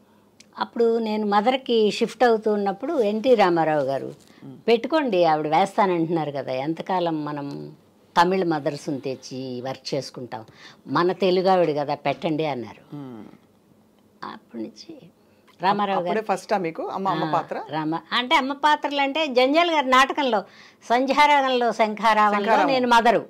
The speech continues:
Speaker 2: ఆ.
Speaker 1: అది ఆ బొట్టు పెట్టుకున్న వేళ విశేషమేమో, అదే ఉండిపోయింది నా బ్రెయిన్‌లో.
Speaker 2: మ్మ్.
Speaker 1: మదర్గా బాగుంటాను నేను,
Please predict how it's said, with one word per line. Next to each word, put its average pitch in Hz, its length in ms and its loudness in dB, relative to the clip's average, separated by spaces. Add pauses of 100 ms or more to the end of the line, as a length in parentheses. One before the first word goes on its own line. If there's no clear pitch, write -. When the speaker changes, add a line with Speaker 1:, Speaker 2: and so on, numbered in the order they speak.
Speaker 2:
ఆ. 143 280 -14 (960)
Speaker 1:
అది 262 260 2 (800)
ఆ 233 60 4
బొట్టు 254 300 6
పెట్టుకున్న 302 400 2
వేళ 262 280 6
విశేషమేమో, 226 680 0
అదే 226 220 6
ఉండిపోయింది 254 480 4
నా 160 140 2
బ్రెయిన్‌లో. 165 480 2
Speaker 2:
మ్మ్. 165 320 -10
Speaker 1:
మదర్గా 254 380 0
బాగుంటాను 190 540 2
నేను, 127 220 -8